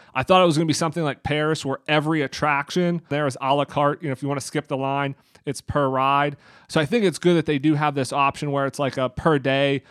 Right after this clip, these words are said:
You can at least get some fast passes or Lightning Lane reservations without having to do a la carte. I'm not too overly upset by it, 'cause, again, I, I think it may still help keep the standby lines down. I mean, it is frustrating and unfortunate that they,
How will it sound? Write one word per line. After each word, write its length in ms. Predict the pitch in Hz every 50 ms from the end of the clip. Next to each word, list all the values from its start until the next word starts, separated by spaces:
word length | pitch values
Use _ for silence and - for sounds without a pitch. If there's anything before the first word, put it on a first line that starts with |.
| - - -
You 100 | 147 139
can 120 | 139 156
at 40 | 151
least 160 | 147 135 -
get 140 | 160 139 -
some 300 | - - 139 131 135 135
fast 420 | - - 151 143 147 143 - -
passes 480 | - 165 151 151 151 135 - 165 151 131
or 100 | 123 123
Lightning 460 | 123 131 135 143 143 143 135 135 131
Lane 240 | 131 131 131 131 131
reservations 800 | 131 131 127 - 139 123 127 131 131 135 - - 147 139 131 - _ - - - _ -
without 280 | 135 127 139 139 135
having 300 | 135 147 147 135 143 139
to 100 | 135 127
do 200 | 117 139 139 139 123
a 120 | 120 131
la 120 | 131 131 120
carte. 400 | - - 131 131 135 151 151 - _ _ _ _ _ _
I'm 100 | - 208
not 380 | 254 277 247 208 165 - _ -
too 320 | - 202 190 170 - - _ -
overly 440 | 165 165 170 160 196 196 185 185 190
upset 400 | 170 170 170 - - 190 165 135
by 180 | 185 175 175 175
it, 40 | 170
'cause, 120 | - 143 131
again, 220 | 139 143 139 135
I, 200 | 131 - - 156
I 40 | 151
think 440 | - - 208 208 190 - - - _ _ _ _ _ _
it 140 | - 165 160
may 340 | 170 156 156 160 156 156 -
still 280 | - - - - 170
help 240 | 139 143 151 151 -
keep 160 | - 160 135
the 80 | - 127
standby 480 | - - 143 135 135 131 139 135 135 131
lines 380 | 131 135 131 131 127 117 -
down. 340 | - 127 123 127 131 135 139
I 60 | 139
mean, 240 | 139 143 151 143 - _ - - _ -
it 100 | 214 240
is 160 | 254 220 -
frustrating 640 | - - 185 170 156 - - 170 156 147 147 151 143
and 100 | 143 135
unfortunate 640 | 135 131 123 - 143 143 143 - - 139 131 123 -
that 100 | 135 123
they, 240 | 131 123 123 123